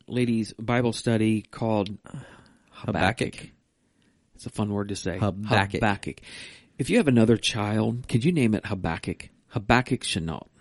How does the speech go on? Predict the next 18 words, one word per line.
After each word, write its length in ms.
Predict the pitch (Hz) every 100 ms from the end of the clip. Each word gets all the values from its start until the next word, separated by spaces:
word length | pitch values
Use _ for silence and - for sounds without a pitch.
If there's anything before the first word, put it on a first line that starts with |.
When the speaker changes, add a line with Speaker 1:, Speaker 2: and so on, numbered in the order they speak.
| - - - -
Speaker 2:
<laughs> 840 | 139 - 320 214 - _ _ _
Speaker 1:
Boy 240 | 127 135 131
or 140 | 117
girl? 300 | 104 90 - - - - - _ _ _ _ - -
Speaker 2:
See, 400 | - 170 156 - _ - - _
did 120 | 143 202
we 80 |
talk 180 | 277 170
about 180 | 156 156
this 160 | 170 147
already? 400 | 147 139 139 135
I 100 | 147
wanted 300 | 170 214 190
to 120 | 160
name 200 | 135 120
Christian 400 | 110 127 123 92
Michael. 480 | 87 92 90 60 - - _
Speaker 1:
Yeah. 380 | 117 120 120